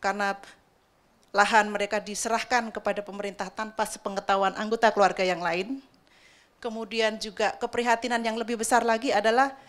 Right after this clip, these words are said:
ketika tanah adat yang mereka perjuangkan untuk dipertahankan, tahu-tahu sudah menjadi lahan usaha perkebunan sawit, tidak bisa ber-,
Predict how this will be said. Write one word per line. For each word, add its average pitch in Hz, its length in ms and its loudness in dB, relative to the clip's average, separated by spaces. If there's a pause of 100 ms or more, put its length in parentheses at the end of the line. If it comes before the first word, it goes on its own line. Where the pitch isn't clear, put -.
(260)
ketika 262 600 -2 (720)
tanah 285 320 -2
adat 190 320 -2 (760)
yang 233 160 -2
mereka 240 240 0
perjuangkan 226 560 2
untuk 202 240 -6
dipertahankan, 214 880 -2 (1400)
tahu-tahu 254 400 2
sudah 247 320 -6
menjadi 233 560 -4 (480)
lahan 233 320 -4
usaha 233 320 -4
perkebunan 196 480 -10
sawit, 185 400 -4 (1800)
tidak 254 240 2
bisa 226 240 -4
ber-, 196 400 -8